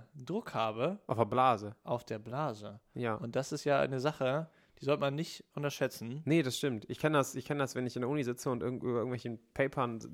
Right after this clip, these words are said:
Speaker 2: nachdenke oder über irgendwelche hochwissenschaftlichen Dinge grübel.
Speaker 1: Und dann dein
Speaker 2: Und
Speaker 1: Körper ruft.
Speaker 2: Und genau, dann mein Körper sagt, „Geh mal bitte pullern.“ Ja, dann kannst du ja auch an nichts anderes denken, ne? Und
Speaker 1: Ja.
Speaker 2: du denkst, „Ah nee, komm, kann den Gedanken noch. Ach, scheiß drauf, ich geh pullern.“
Speaker 1: Ja.
Speaker 2: So, weil, also mit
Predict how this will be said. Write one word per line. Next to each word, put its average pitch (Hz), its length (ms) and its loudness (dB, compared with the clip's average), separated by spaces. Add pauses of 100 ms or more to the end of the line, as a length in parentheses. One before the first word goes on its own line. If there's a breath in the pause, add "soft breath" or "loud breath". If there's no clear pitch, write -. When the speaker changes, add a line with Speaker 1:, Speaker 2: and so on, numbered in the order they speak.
Speaker 2:
nachdenke 123 520 2
oder 117 180 2
über 107 260 -2
irgendwelche 120 400 -2
hochwissenschaftlichen 127 600 -2
Dinge 135 200 2
grübel. 135 480 0 (200 loud breath)
Speaker 1:
Und 127 140 -2
dann 131 140 4
dein 127 120 4
Speaker 2:
Und 120 60 -8
Speaker 1:
Körper 131 260 6
ruft. 113 360 -4
Speaker 2:
Und 127 220 2
genau, 123 240 6
dann 123 160 2
mein 127 160 2
Körper 127 240 2
sagt, 117 220 -2
„Geh 127 80 -6
mal 131 140 0
bitte 131 180 -4
pullern.“ 151 480 2 (800 soft breath)
Ja, 120 80 2
dann 117 100 0
kannst 139 180 -2
du 139 60 -2
ja 101 80 4
auch 120 100 0
an 113 100 -2
nichts 143 220 -4
anderes 135 320 -4
denken, 135 320 -2
ne? 127 160 -2
Und 139 140 -2
Speaker 1:
Ja. 139 120 4
Speaker 2:
du 135 60 6
denkst, 135 140 0
„Ah - 20 -2
nee, 170 120 -2
komm, 170 180 -4
kann 156 140 -4
den 170 80 -2
Gedanken 165 320 -2
noch. 127 180 -4 (280)
Ach, 123 260 4
scheiß - 380 -2
drauf, 107 140 -4
ich 101 80 -14
geh - 100 -10
pullern.“ 98 360 -8 (100)
Speaker 1:
Ja. 131 300 0
Speaker 2:
So, 120 140 2
weil, 113 200 0
also 123 200 2
mit 127 120 -2